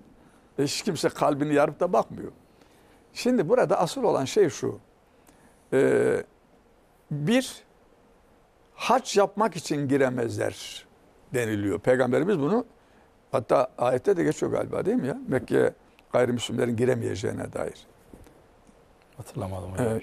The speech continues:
Speaker 1: yani ben de biraz tereddüt ettim. Ama Peygamberimiz söylüyor zaten. Giremez. Niye giremez? Bir, hac etmek için giremezler. Çünkü onların haccı biraz sapıklıktı.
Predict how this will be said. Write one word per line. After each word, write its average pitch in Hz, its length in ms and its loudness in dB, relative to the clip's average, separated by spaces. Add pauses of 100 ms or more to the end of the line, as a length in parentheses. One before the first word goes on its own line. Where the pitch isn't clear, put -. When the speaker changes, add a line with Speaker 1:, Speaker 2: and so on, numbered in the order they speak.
(100)
Speaker 1:
yani 123 260 2
ben 135 140 0
de - 100 2
biraz 143 160 2
tereddüt - 440 0
ettim. - 240 -6 (400)
Ama 185 320 2 (100)
Peygamberimiz 160 760 2
söylüyor - 420 0
zaten. - 340 -12 (640)
Giremez. 131 360 2
Niye 214 240 6
giremez? 165 600 0 (260)
Bir, 220 280 0 (460)
hac 196 280 2
etmek 151 300 -2
için 123 200 -6
giremezler. 101 560 -6
Çünkü 170 220 -2
onların 160 400 2
haccı 160 420 0 (720)
biraz 180 240 6
sapıklıktı. - 600 -2